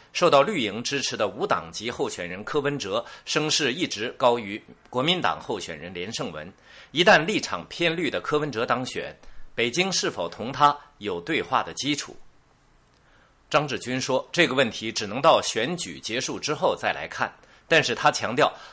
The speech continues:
不论台湾岛内出现什么情况，主流民意还是希望两岸关系继续保持和平发展势头。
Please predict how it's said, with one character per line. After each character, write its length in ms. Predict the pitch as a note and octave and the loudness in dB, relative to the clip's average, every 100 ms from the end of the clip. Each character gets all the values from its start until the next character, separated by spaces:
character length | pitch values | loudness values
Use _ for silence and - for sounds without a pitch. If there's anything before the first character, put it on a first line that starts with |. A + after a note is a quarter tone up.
| - | 0
不 120 | F3 | 8
论 160 | G#3 D3 | 8 8
台 180 | D3 | 6
湾 180 | E3+ F#3 | 8 8
岛 220 | A2 F2 | 6 2
内 220 | A2 B2+ F2 | 2 0 0
出 200 | D3+ D3+ | -2 0
现 240 | D#3+ G#2 | 2 0
什 160 | - A2 | 0 -2
么 80 | |
情 280 | E3 - F2+ | -4 -4 -8
况， 260 | A2+ G#2+ - - - | 0 0 0 -14 -8
主 180 | C#3 C3 | -2 2
流 160 | D3 F#3+ | 2 2
民 220 | A2+ D3 | 2 0
意 180 | C#3 - - | -2 -4 -14
还 180 | - D3 | 2 4
是 100 | D#3 | 4
希 180 | C3+ D#3 | 2 6
望 200 | C#3+ A2 | 6 4
两 160 | G2 A#2+ | 2 0
岸 120 | A2 | 0
关 220 | D3+ D#3+ E3+ | 6 6 6
系 200 | B2+ - - - | -2 -4 -12 -2
继 240 | E3+ A#2 | 0 2
续 240 | - A2 | 0 -4
保 200 | F2 D#2+ | -2 -2
持 220 | E2 G2+ G2+ | -2 -6 -6
和 180 | A2+ | -4
平 240 | B2 G#2+ - | -4 -6 2
发 160 | C#3+ | 4
展 200 | D3 E2 | 4 2
势 200 | - B2+ | -2 -4
头。 300 | F#2+ D2 C#2+ | -4 -10 -14